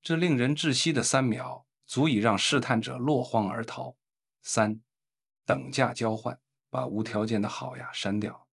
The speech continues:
帮人可以，但要笑着说：“行，那刚好我明天的会议纪要交给你写了。”永远不做免费慈善，真正的善良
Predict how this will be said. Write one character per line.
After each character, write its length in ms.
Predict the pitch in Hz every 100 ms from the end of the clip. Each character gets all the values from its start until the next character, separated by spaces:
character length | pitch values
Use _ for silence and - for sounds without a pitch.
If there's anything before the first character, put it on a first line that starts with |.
| _ _
帮 240 | 170 185
人 220 | 156 113 117
可 240 | - 139
以， 240 | 135 - _ _ _ _ _ _ _ _
但 160 | - 113
要 100 | 98
笑 260 | - 139
着 120 | 135 135
说 360 | 139 65 - _ _ _ _
：“行， 360 | - 123 151 - _ _ _ _
那 120 | 156 147
刚 240 | 175 175
好 140 | 143
我 120 | 139 110
明 240 | 101 135
天 160 | 151 151
的 80 |
会 220 | 127 147 113
议 80 |
纪 180 | 101 135
要 160 | 123 107
交 200 | 147 139
给 120 | 113
你 160 | 98 135
写 220 | - 65
了。” 220 | - - _ _ _ _ _ _ _ -
永 300 | 120 156 190
远 220 | 131 120
不 140 | 120
做 160 | 123 123
免 240 | 135 131
费 160 | 131 120
慈 260 | - 113 110
善， 260 | - - _ _ _ _ -
真 200 | 185 190
正 160 | 180
的 80 | 107
善 240 | - -
良 300 | - 127 139